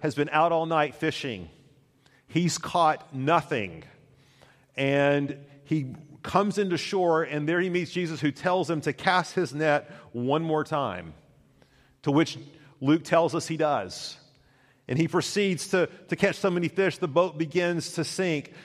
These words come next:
And what is Peter's response? How does Peter respond to this? "Well, thank you, Jesus. That was a timely catch. Appreciate that. Okay, let's go fi-, fry." No, no, no. He falls to his knees and he says, "I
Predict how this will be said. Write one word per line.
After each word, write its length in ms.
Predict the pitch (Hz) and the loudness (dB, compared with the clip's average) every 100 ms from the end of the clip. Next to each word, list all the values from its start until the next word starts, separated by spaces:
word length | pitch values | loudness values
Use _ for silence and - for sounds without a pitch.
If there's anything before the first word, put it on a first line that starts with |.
| - | -12
And 160 | - 147 | -4 0
what 220 | 151 226 | 2 2
is 200 | 285 226 | 2 -2
Peter's 680 | - - - 233 226 226 156 | -8 -10 -4 -2 0 -2 -4
response? 1000 | 147 151 - - 127 87 - - - - - _ _ _ _ _ _ _ _ | -6 -4 -6 -4 -4 -4 -8 -14 -14 -14 -18 _ _ _ _ _ _ _ _
How 140 | - 233 | 6 6
does 140 | 262 | 6
Peter 240 | - 254 | 0 0
respond 460 | 226 185 - 190 185 | 0 -2 0 0 2
to 80 | 156 | 2
this? 420 | 135 104 - - - - _ - | 0 0 -6 -16 -20 -20 _ -4
"Well, 100 | 175 | 0
thank 300 | 214 214 185 | 0 0 -2
you, 80 | |
Jesus. 480 | 131 131 123 156 131 - 127 | -2 -2 0 -2 -4 -8 -2
That 180 | 156 139 | 0 2
was 140 | 113 | 0
a 60 | 107 | 0
timely 420 | - 120 113 110 | 0 -2 0 -4
catch. 580 | - 80 - - - - _ _ - | -2 -4 -6 -14 -16 -18 _ _ -2
Appreciate 480 | 151 - 110 92 | 0 2 0 -2
that. 380 | 98 73 71 - - | -4 -4 -8 -16 -8
Okay, 200 | 113 101 | -2 -2
let's 100 | 110 | 0
go 120 | 147 | -2
fi-, 320 | - 170 151 | 2 2 2
fry." 340 | - - 165 135 - - | -2 -4 -4 -4 -14 -12
No, 140 | 208 214 | -2 0
no, 100 | 180 | 2
no. 280 | 139 85 80 - - - _ _ _ - | 0 -2 -8 -20 -20 -20 _ _ _ -8
He 120 | 135 | -8
falls 480 | - 160 175 175 - | -2 0 0 -2 -4
to 100 | 165 | -2
his 220 | 156 127 | -2 -4
knees 440 | 131 127 120 117 110 | -6 -4 -2 -4 -6
and 80 | 110 | -8
he 80 | |
says, 220 | 113 113 - - | -4 -6 -6 -6
"I 520 | 135 139 143 143 | -4 -2 -2 -2